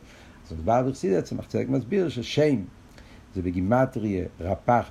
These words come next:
בן, יא, זה מובא כמה פעמים בחסידות העניין הזה, שהמילה שם זה בגימטריה רפ"ח יחד עם בן, שכידוע שהרפ"ח ניצוצות, יא, אז הם נפלו על שבירת הכלים של שם בן, יא,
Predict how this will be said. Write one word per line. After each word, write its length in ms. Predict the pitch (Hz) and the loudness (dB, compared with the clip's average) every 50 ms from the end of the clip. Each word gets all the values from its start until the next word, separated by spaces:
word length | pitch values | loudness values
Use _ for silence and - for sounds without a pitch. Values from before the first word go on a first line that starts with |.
| 80 80 | -6 -4
בן, 280 | 82 87 82 82 95 107 - - - - - - - - - - - - | -4 -4 -4 -4 -6 -6 -8 -10 -18 -20 -20 -20 -20 -20 -20 -20 -12 -6
יא, 140 | 95 92 110 | -4 -4 -4
זה 80 | 123 107 | -2 -4
מובא 280 | 90 82 78 101 98 | -4 -2 -2 -2 -2
כמה 240 | 92 - 101 101 98 87 | -2 -2 -2 -4 -4 -4
פעמים 280 | - 90 95 95 92 87 | -4 -4 -4 -2 -4 -4
בחסידות 380 | 82 - - 92 90 87 90 | -6 -8 -6 -6 -6 -6 -6
העניין 240 | 92 92 90 92 92 | -6 -4 -4 -4 -4
הזה, 260 | 92 90 90 104 113 113 - - - - - - | -4 -4 -4 -6 -8 -8 -12 -16 -20 -20 -20 -20
שהמילה 500 | - - 92 82 85 85 85 107 117 117 | -12 -8 -6 -4 -4 -2 2 2 2 2
שם 340 | 113 - - 131 135 123 95 92 - - - - - - - - 98 | 0 0 0 2 2 2 0 -2 -8 -14 -20 -20 -20 -20 -18 -12 -8
זה 80 | 87 | -6
בגימטריה 760 | 82 87 87 92 90 107 120 127 120 - 107 101 98 95 90 82 | -4 -4 -2 0 0 2 2 0 0 -2 -4 -4 -4 -4 -4 -2
רפ"ח 420 | 85 87 82 - 123 127 110 - - - - - - - - - - - - - - - | -4 -4 0 2 2 2 2 0 -6 -16 -20 -20 -20 -20 -20 -20 -20 -20 -20 -12 -4 -2
יחד 300 | 101 110 98 104 92 90 | -2 0 0 -2 -2 -2
עם 160 | 90 87 73 | -2 -2 -2
בן, 280 | 87 80 82 101 120 - 127 | -4 -4 -2 -4 -4 -6 -8
שכידוע 680 | - - - - 87 85 82 80 85 117 139 139 110 - - - - - - - - - | -12 -14 -12 -8 -6 -4 -4 -2 0 0 2 2 2 0 -2 -8 -20 -20 -20 -20 -20 -18
שהרפ"ח 560 | - - 82 78 85 85 - - 117 123 113 | -12 -10 -10 -8 -8 -6 -2 0 0 0 0
ניצוצות, 680 | 117 104 98 - - 127 139 135 135 - 113 - - - - - - - - - - - - | -2 -4 -4 -2 0 0 0 0 0 -6 -12 -14 -14 -18 -20 -20 -20 -20 -20 -20 -16 -10 -6
יא, 200 | 90 92 101 107 - - | -2 -2 -2 -2 -4 -6
אז 300 | - - 90 90 87 85 82 | -6 -4 -4 -4 -2 -2 -2
הם 380 | 98 110 120 120 117 110 107 | 0 2 2 2 2 0 0
נפלו 580 | 101 92 90 - - 107 120 123 113 104 98 92 | -2 -2 -2 -4 -2 -2 0 0 0 0 -2 -2
על 140 | 87 87 87 87 87 | -4 -4 -4 -6 -8
שבירת 380 | 82 - 113 110 98 95 85 - | -8 -6 -4 -4 -2 -4 -4 -6
הכלים 420 | 85 - - 113 127 127 110 101 | -8 -4 0 0 0 0 0 -4
של 140 | 80 85 85 | -6 -6 -8
שם 320 | - - - 98 92 87 76 | -8 -6 -4 -4 -2 -2 -4
בן, 240 | 82 82 85 92 110 127 135 - - - - - - - - | -4 -4 -4 -4 -6 -8 -12 -16 -20 -20 -20 -20 -20 -12 -8
יא, 180 | 90 90 98 | -4 -2 -2